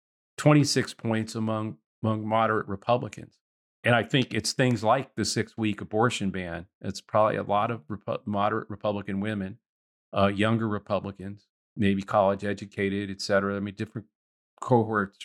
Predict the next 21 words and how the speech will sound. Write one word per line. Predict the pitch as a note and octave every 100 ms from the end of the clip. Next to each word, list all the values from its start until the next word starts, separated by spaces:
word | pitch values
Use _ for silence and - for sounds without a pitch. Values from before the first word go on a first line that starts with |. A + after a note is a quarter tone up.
| -
groups | A2 G#2 G#2
in | G2
the | G2 - -
demographic | G2+ G#2 G#2 G2 -
groups | - G2+ -
inside | F#2+ G#2 G2
the |
Republican | F#2+ F#2 G#2 F#2+ -
Party. | - C3 C3 A2 _ _ _
He's, | D3+ E3+ D3+ - _ _ _ _ _
he, | C#3+ D#3 -
with | C3 C3
all | C#3+ D3+
his | D3+ D3+ B2
woke, | B2+ C3+ C3+ -
s-, | - -
anti-woke | C3 C3 C3+ B2+ A#2 A2+
stuff, | - A#2+ A#2 A2+
the | G#2+
Disney | G2+ A#2 A#2 A2+
stuff, | G2+ A2+ G#2+